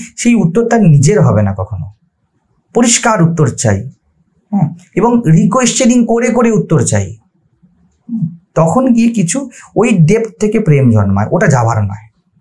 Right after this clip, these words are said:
হুম, কুকুরকে আমি খুব ভালোবাসি, খুব ভালোবাসি, ও মাথায় বন্দুক ধরলে তোমার বাবার মাথায় ধরা হলো,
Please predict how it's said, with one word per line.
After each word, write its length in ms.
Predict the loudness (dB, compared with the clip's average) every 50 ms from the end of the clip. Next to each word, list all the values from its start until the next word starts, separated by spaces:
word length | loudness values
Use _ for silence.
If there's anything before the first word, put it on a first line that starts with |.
| _ _ _ _ _ _ _ -8 -4
হুম, 220 | -2 -2 -2 -2 -4 -10 -20 _ _ -4
কুকুরকে 420 | -2 0 0 0 0 0 0 2
আমি 140 | 2 2 0
খুব 200 | 0 2 2 2
ভালোবাসি, 340 | 4 4 2 2 2 2 2
খুব 120 | 2 2
ভালোবাসি, 240 | 2 2 2 2 2
ও 40 | 2
মাথায় 240 | 0 0 0 2 2
বন্দুক 260 | 2 0 0 0 0
ধরলে 320 | 2 2 2 0 -2 -4 -8 _ _ _ _ _ _ _ _ _ _ -20 -20 -20 _ _ _ _ _ _ _ _ _ _ _ _ _ _ _ _ _ _ _ _ _ _ _ -16 -12 -6 -2
তোমার 140 | 0 0
বাবার 220 | 2 0 0 0 0
মাথায় 220 | 0 0 0 0
ধরা 180 | 0 0 0 0
হলো, 200 | 0 -2 -2